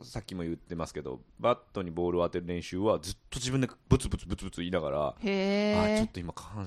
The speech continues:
Speaker 1: 身が使えてなかった」とか、
Speaker 2: すごい。
Speaker 1: そう、言いながらやってるから、
Speaker 2: うん。
Speaker 1: 「あ、よかった、この練習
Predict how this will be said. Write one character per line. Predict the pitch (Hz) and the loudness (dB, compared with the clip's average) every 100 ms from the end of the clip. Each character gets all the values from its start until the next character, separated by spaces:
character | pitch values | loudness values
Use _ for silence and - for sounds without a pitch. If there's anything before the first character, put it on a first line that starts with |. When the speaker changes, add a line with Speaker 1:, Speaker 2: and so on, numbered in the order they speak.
| - | -8
Speaker 1:
身 | 73 | -12
が | |
使 | 67 - | -12 -10
え | 78 | -10
て | |
な | 78 | -10
か | - | -10
っ | - | -12
た」 | - | -10
と | - | 2
か、 | 92 85 | 4 4
Speaker 2:
す | - 202 | 2 0
ご | 190 220 233 | 4 6 10
い。 | |
Speaker 1:
そ | 208 113 | 10 10
う、 | 104 | 8
言 | |
い | 143 | 6
な | |
が | 123 | 6
ら | 110 | 6
や | 98 | 6
っ | |
て | 101 | 6
る | |
か | 104 | 6
ら、 | 107 | 6
Speaker 2:
う | |
ん。 | |
Speaker 1:
「あ、 | 110 | 4
よ | 139 | 2
か | - | 0
っ | 160 | -2
た、 | - | -2
こ | - | 2
の | 139 | 4
練 | 175 | 4
習 | 165 | 2